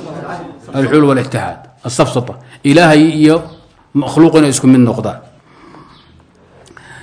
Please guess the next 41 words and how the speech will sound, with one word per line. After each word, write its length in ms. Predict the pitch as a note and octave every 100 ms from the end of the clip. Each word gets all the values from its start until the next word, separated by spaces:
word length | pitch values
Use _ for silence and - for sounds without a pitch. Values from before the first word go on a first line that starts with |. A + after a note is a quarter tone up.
| - - -
Idan 240 | B2+ E3
waa 120 | D#3+ E3+
in 80 | E3+
la 60 | C#3
helo 220 | D3 E3 F3 - - -
shay 260 | - F3 D3+
guud 240 | C#3+ D#3
oo 100 | C#3
macno 340 | C3+ D3 D3
dihina 300 | C3+ D#3+ D3 D3+
oo 60 |
la 100 | C#3
wadaago 400 | C#3 C#3 D3 E3 F3 - - _ _ _ _ -
iyo 460 | C#3 D#3+ E3+ - - - -
khasaa'is 480 | D3 C#3+ D#3 D#3 C#3
lagu 120 | C#3+
kala 240 | C3 C3
tagayo 560 | B2 C3+ C#3 D3+ D3+ -
oo 100 | C3
naqsi 400 | C3 C3+ B2 C#3 C3+
aan 200 | C3+ B2
wadanin 300 | B2 C3 C3
fi 120 | B2
xaq 220 | C3+ -
Illah. 240 | A2 G#2 F2 - - - -
Aduguna 300 | C3+ D3 C#3+
xaqaada 360 | D3+ C#3+ C3 C3
naqsi 240 | C3+ B2
yeelan 160 | A#2 A2
karta. 280 | G#2+ - - - -
Macnaha 260 | - E3+ D#3
guud 180 | D#3 C#3+
ee 40 |
la 60 | C3
wadaagahayana 580 | C3 D3 C#3 C3 D3 D3+
waxaa 160 | A#2+
loogu 180 | C3 D#3
talagalay 380 | D#3 D3 D3 E3
in 60 | D#3+
lagu 140 | D#3 D#3+
fahmo 280 | D3+ D#3